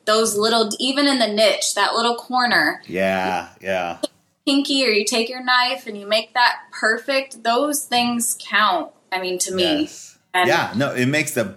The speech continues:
Speaker 2: biggest difference, the biggest
Speaker 1: Yeah.
Speaker 2: difference.
Speaker 1: It really does, 'cause it sets you apart from other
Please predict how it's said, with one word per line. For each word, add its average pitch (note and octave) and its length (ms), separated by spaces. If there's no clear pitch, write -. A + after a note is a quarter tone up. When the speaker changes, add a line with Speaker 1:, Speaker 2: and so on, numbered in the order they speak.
Speaker 2:
biggest E3+ 420
difference, F#2+ 420
the G#2+ 120
biggest B2+ 420
Speaker 1:
Yeah. D#3+ 120
Speaker 2:
difference. - 460
Speaker 1:
It - 80
really B3 260
does, A3 340
'cause G3+ 200
it G#3 260
sets A#3 460
you A3 400
apart - 520
from F#3+ 200
other F#3+ 480